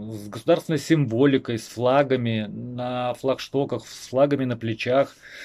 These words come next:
Достаточно пор-, порядка полутора часов, э, встречали его, общались с ним. Э, есть вот видео, я приложу его, где они признаются в любви,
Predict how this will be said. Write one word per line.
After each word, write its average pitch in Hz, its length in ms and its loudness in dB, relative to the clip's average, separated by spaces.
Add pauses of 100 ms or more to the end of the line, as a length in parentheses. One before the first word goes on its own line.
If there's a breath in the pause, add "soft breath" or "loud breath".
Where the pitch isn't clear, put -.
(320 loud breath)
Достаточно 151 600 -2
пор-, 131 240 2
порядка 139 360 0
полутора 139 440 2
часов, 160 600 0
э, 113 1040 -2
встречали 151 600 2
его, 147 340 4
общались 156 560 2
с - 20 -10
ним. 135 320 -2 (580 loud breath)
Э, 123 300 -6
есть 135 400 -2
вот 117 220 -6
видео, 139 300 -2
я 117 200 2
приложу 113 520 -2
его, 170 280 2
где 107 260 -2
они 139 300 0
признаются 139 540 -2
в 135 60 0
любви, 123 680 0